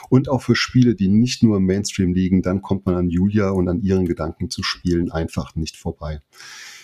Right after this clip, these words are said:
In diesem Sinne, das war unsere erste Folge von Alles außer Toplisten. Wir hoffen, dass noch ein paar dazukommen. Das hängt natürlich auch davon ab, ob ihr uns ausbuht oder vielleicht ein aufmunterndes, äh, Kläpschen auf die Schulter gibt.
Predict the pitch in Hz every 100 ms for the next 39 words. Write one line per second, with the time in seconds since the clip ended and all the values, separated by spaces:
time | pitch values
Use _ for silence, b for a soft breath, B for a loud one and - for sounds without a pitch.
0 | B 117 123 131 127 131 160 - 113 143
1 | 120 113 110 110 117 - 123 113 - 113
2 | 165 175 127 117 107 110 117 113 101 98
3 | 127 131 170 - - 165 147 131 113 -
4 | 202 151 139 120 113 120 101 - - -
5 | - 175 156 156 131 B B B - 110
6 | - 113 - 107 113 101 101 - 95 90
7 | 92 95 101 - 101 92 - 98 92 -
8 | 87 90 - 98 113 - 104 104 104 104
9 | 107 101 104 101 104 - 107 - 113 143
10 | 131 110 120 123 123 113 104 104 - -
11 | 107 95 92 - 113 117 - 110 104 101
12 | - - 104 104 110 120 127 101 107